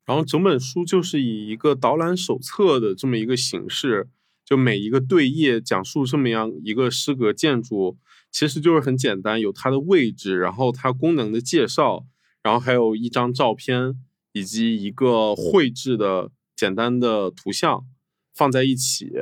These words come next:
这个书其实除了在讲述这些特别神奇的诗格建筑是怎么样的违反常理、怎么样的独特之外呢，它其实主要的还是在讲是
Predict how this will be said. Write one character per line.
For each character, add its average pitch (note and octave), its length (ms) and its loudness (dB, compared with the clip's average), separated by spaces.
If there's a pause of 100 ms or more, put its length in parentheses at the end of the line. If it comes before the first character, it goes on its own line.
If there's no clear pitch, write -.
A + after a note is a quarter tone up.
(880)
这 F#3 120 2
个 E3+ 100 4
书 F3 240 -2
其 - 200 -4
实 D3 200 -2
除 A#2+ 300 -2
了 C#3+ 260 2
在 C3 320 0
讲 A#2+ 300 -4
述 C#3+ 320 -2
这 C3 180 -4
些 C3+ 360 0 (200)
特 - 120 -6
别 B2+ 100 0
神 A#2+ 260 -4
奇 B2+ 220 -4
的 A#2+ 80 0
诗 C3+ 220 -6
格 G#2+ 240 -2
建 C3 320 0
筑 G2 420 -6
是 - 240 -4
怎 B2 180 -4
么 F#2 140 -4
样 B2+ 300 0
的 G#2+ 140 0
违 G2+ 180 -2
反 A2+ 260 -2
常 G2 320 -6
理、 G#2+ 100 -6
怎 G2 160 -10
么 F#2 120 -6
样 A#2+ 180 -2
的 A2 100 -2
独 F2+ 240 -12
特 B2 300 -2
之 B2+ 180 -10
外 C3+ 280 0
呢， G2 220 -6 (360)
它 D3 100 -2
其 C#3 120 -6
实 B2+ 120 2
主 B2+ 200 -4
要 G#2+ 180 -2
的 A2 80 -4
还 G2+ 160 -6
是 B2+ 140 -8
在 C3 180 0
讲 G2+ 300 -2
是 A#2 420 -4